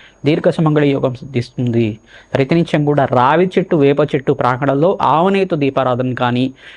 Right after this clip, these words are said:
మీరంతా కూడా ప్రతినిత్యం కూడా చేయడం, ఖడ్గమాల స్తోత్రాన్ని పఠనం చేసుకోవడం వల్ల జన్మజాతకంలో ఉండే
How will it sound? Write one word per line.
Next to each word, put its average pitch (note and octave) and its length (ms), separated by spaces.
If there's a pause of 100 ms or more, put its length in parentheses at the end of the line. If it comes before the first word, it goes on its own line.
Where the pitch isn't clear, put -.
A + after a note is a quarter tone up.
(140)
మీరంతా D3+ 380
కూడా C#3 220
ప్రతినిత్యం D3 480
కూడా C#3 220
చేయడం, B2 240
ఖడ్గమాల E3+ 600
స్తోత్రాన్ని D3 560
పఠనం C3 320
చేసుకోవడం B2 380
వల్ల A#2+ 240
జన్మజాతకంలో D3 760
ఉండే D#3 280